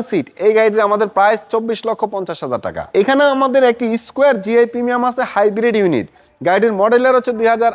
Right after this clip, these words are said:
আঠারো, রেজিস্ট্রেশন ইয়ার হচ্ছে দুই হাজার একুশ। অরিজিনাল স্কয়ার জিআই প্রিমিয়াম, কালারটি হচ্ছে ব্ল্যাক পার্পল কালার,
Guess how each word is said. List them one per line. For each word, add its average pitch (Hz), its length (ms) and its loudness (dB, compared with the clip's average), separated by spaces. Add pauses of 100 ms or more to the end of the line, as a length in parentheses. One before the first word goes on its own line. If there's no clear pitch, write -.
(140)
আঠারো, 254 320 2
রেজিস্ট্রেশন 226 520 0
ইয়ার 233 140 0
হচ্ছে 233 200 -2
দুই 196 180 -2
হাজার 214 220 2 (160)
একুশ। 285 280 -2 (480)
অরিজিনাল 269 480 0 (200)
স্কয়ার 247 360 -4
জিআই 233 240 0
প্রিমিয়াম, 247 400 -4
কালারটি 214 380 0
হচ্ছে 226 160 0 (140)
ব্ল্যাক 190 240 2 (140)
পার্পল 208 360 2 (100)
কালার, 147 220 0